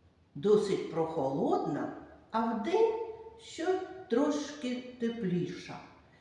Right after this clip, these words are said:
Від різниці температури і з'являється таке природне явище — туман. Чим небезпечний туман?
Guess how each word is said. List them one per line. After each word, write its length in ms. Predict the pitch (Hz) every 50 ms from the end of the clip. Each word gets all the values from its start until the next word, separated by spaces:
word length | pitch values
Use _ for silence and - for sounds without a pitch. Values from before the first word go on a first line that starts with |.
| - - _ _ _ _ _
Від 260 | 165 196 262 220 196
різниці 840 | 240 - 277 285 - - 247 277 294 294 - - - 202 - 175 160
температури 1400 | 156 160 170 175 170 170 - 170 156 151 147 139 143 - - - 139 135 160 190 247 294 320 349 381 - - - - - - - - -
і 120 | 233 208
з'являється 1080 | 180 170 - 160 160 151 156 147 135 131 131 131 147 185 233 277 294 277 277 - 285 294
таке 440 | 294 294 285 170 170 - - 180 160
природне 640 | - - 156 151 151 143 151 147 139 - 123 120 113 110 101
явище — 720 | 123 147 208 269 269 277 262 262 - - - 233 240 240 240 - - - - - - - - - _
туман. 840 | - 214 262 294 294 285 262 202 147 139 143 143 - - - - - - - - - - _ _ _ _ _ - _ _ _ _ _ _ _ _
Чим 400 | _ - - - 359 359 349 339
небезпечний 1080 | 339 294 - - 330 320 - - - - 285 262 214 - - - - - 151 147 139
туман? 520 | 143 - - 147 143 139 131 135 139 135